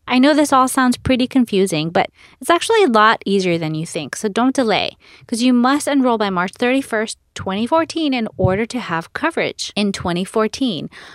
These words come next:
Otherwise, you must wait until the next open enrollment period in October of twenty fourteen for coverage for twenty fifteen and then pay the full penalty for twenty fourteen.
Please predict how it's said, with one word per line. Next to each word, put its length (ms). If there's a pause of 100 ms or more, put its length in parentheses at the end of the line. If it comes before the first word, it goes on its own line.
(120)
Otherwise, 540
you 80
must 300
wait 180
until 260
the 140
next 420
open 260
enrollment 500
period 420
in 120
October 680
of 100
twenty 300
fourteen 400
for 120
coverage 480
for 140
twenty 400
fifteen 640
and 140
then 120
pay 280
the 100
full 400
penalty 560
for 160
twenty 320
fourteen. 540